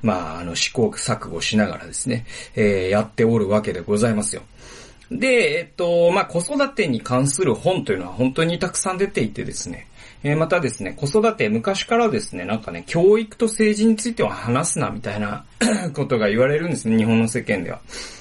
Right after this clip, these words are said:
えー、それはやっぱりですね、その、誰もが一過言あるというかですね、みんななんか政治と教育に関してはみんなが経験するし、えー、また、こう、みんながなんかこう、それなりの思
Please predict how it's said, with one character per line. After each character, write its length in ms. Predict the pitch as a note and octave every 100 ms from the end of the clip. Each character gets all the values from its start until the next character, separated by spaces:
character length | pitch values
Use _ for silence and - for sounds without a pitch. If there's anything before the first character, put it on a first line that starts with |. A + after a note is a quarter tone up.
| -
え 120 | D#3+
ー、 20 | E3
そ 100 | F#3
れ 60 |
は 100 | G3
や 120 | G3
っ 40 | G3+
ぱ 140 | G#3
り 60 | B2
で 60 |
す 140 | G2+ -
ね、 120 | G2
そ 140 | G#2+ A2+
の、 320 | G#2+ G2+ A2
誰 240 | F3+ G3
も 100 | C3+
が 160 | G#2 F#2+
一 160 | C#3 -
過 200 | - D#3
言 260 | G#2+ F2
あ 80 | G#2
る 120 | G2
と 100 | -
い 40 | -
う 40 |
か 100 | -
で 60 | -
す 160 | -
ね、 220 | G3 G#3+ -
み 160 | D3 F3+
ん 100 | F3
な 100 | D#3+
な 140 | D3+
ん 60 | C3
か 100 | F#2+
政 320 | - B2+ B2
治 100 | A2+
と 100 | B2+
教 180 | C#3+ B2+
育 160 | C3+
に 60 | D3
関 180 | F#3 F#3
し 60 |
て 80 | B3
は 160 | B3+ D3+
み 160 | C3+
ん 140 | D#3+ F3+
な 120 | G#3+
が 120 | F3
経 160 | C#3+ C3
験 240 | C3+ C#3
す 120 | C#3
る 140 | E3 F#3+
し、 420 | - A#3 A3+ G#3+ - - - - -
え 220 | F#3+ G3 F#3+
ー、 20 |
ま 140 | F3+
た、 420 | - D#3+ D3+ C#3+ -
こ 200 | C#3+ C3+
う、 20 |
み 120 | C#3
ん 80 | E3+
な 120 | F3
が 100 | C#3
な 100 | A#2+
ん 60 | A2
か 100 | G#2+
こ 160 | - G#2
う、 40 |
そ 120 | -
れ 120 | A2
な 120 | G#2+ G#2
り 80 |
の 60 |
思 60 | G2